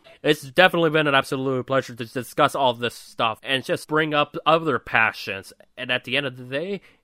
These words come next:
if they see those different passions and they can relate,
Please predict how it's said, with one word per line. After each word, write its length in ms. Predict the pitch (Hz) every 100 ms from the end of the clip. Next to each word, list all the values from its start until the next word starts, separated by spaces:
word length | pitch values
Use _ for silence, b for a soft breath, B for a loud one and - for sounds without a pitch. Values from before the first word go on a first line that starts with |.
| _ -
if 160 | 123 -
they 120 | 131
see 520 | - 135 143 143 139
those 340 | 127 131 135 -
different 300 | 139 143 131
passions 360 | 135 139 147
and 120 | 120
they 60 | 123
can 120 | 120
relate, 360 | 113 117 160